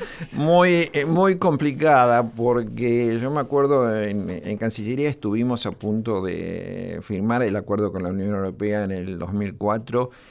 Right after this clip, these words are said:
y ahí hubo un retroceso a último momento porque la oferta no había sido lo suficiente o porque al ser esa oferta insuficiente hubiera tenido dificultades para pasar por el Congreso de, de la Nación.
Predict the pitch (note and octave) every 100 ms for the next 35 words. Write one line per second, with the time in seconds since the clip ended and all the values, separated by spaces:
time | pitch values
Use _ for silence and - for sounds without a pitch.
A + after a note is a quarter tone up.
0 | - - G2+ G2 G2 G2+ A2+ A#2 G#2+ G2+
1 | G2 G2 G2+ G2+ G#2 F#2+ F#2+ F#2 F#2 -
2 | G2+ - G2 F2 F2+ F#2+ F#2 G2+ F#2+ F#2
3 | F#2 G2 G2+ A#2+ - F#2 G2+ F2+ F2+ F2
4 | G2 F#2 G2 F#2 F2+ F#2 F2+ F#2 F2+ F2
5 | F#2 F2+ E2+ E2+ D#2+ F2+ F2 F#2 F#2+ G2
6 | G2 G#2+ - F#2 F#2 F#2 F2 - F#2+ F#2+
7 | E2+ - - G2 - - B2 A#2+ G2 F2
8 | G2 G2+ F#2+ G2 F2+ - G2 G2+ G#2+ F2
9 | - _ _ F#2+ G2 F#2+ F#2+ F2+ F#2 F2
10 | - - E2 F2+ F2 - - - - E2+
11 | - - F2 F2+ F2+ F2+ F2 E2+ E2+ E2+
12 | - E2+ E2 E2 D#2+ F2 E2 D#2 E2+ -
13 | C#2 -